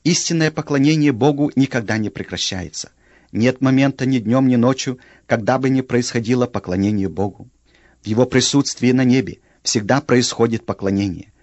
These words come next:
Здесь, на земле, тоже миллионы людей поклоняются Ему. Проследите зоны времени Земли,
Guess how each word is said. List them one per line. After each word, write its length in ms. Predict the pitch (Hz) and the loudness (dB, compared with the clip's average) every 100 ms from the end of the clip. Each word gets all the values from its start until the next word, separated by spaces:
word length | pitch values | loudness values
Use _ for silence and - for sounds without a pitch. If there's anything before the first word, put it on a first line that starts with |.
| _ _ | _ _
Здесь, 480 | 101 92 110 127 - | -10 -2 2 2 2
на 120 | 123 | 0
земле, 440 | 117 127 143 107 - _ _ _ | 2 0 0 -4 -10 _ _ _
тоже 300 | - 135 127 | -2 0 2
миллионы 420 | 127 127 131 139 123 | 2 2 4 2 2
людей 360 | 123 110 127 | 2 2 2
поклоняются 760 | 127 101 95 95 107 104 - 98 | 0 -4 -4 -2 -2 -2 -4 -2
Ему. 280 | 98 101 - _ _ _ _ _ _ _ _ _ _ _ | 0 -2 -4 _ _ _ _ _ _ _ _ _ _ _
Проследите 560 | 165 - 185 196 190 | -4 0 -2 -2 -2
зоны 300 | 143 151 151 117 | 0 2 2 2
времени 340 | 123 117 104 | 2 2 0
Земли, 420 | 92 95 92 - | -2 -4 -4 -8